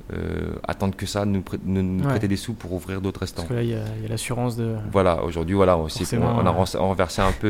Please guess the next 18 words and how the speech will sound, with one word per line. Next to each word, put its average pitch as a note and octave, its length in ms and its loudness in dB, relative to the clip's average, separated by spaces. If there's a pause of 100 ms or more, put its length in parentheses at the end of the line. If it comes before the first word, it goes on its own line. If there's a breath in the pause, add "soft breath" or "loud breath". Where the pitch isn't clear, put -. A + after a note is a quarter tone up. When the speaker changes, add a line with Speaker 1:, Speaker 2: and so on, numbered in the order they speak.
Speaker 1:
le, D#2+ 320 2
la E2+ 120 0
tendance B2+ 400 0
qui F#2+ 200 0
a, D#2 100 2 (120)
qu'on F#2+ 180 -2
a, F2 140 0
qu'on F#2+ 160 -4
avait F2+ 260 2
en F#2 80 2
rendez-vous F2+ 380 0
bancaire. F2+ 380 -4 (100)
Speaker 2:
Ouais. B2+ 200 2 (1300 loud breath)
Speaker 1:
Et F2 100 0
le, E2+ 240 2
le F2+ 160 2
frein, B2+ 540 2
je, G#2 60 -2